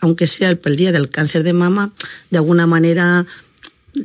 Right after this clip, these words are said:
los, los in-, los involucra a todos. O sea, la gente cuando piensa en eso, piensa en el cáncer en general, no solamente en el cáncer de mama.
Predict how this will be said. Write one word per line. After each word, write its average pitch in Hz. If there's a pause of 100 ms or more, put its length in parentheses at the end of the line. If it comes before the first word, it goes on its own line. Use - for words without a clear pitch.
los, 175
los 175
in-, 165
los 156
involucra 160
a -
todos. 123
O 143
sea, 131
la 143
gente 151
cuando 147
piensa 151
en 147
eso, 170
piensa 151
en 151
el 131
cáncer 147
en 143
general, -
no 143
solamente 135
en 139
el 135
cáncer 131
de 131
mama. 113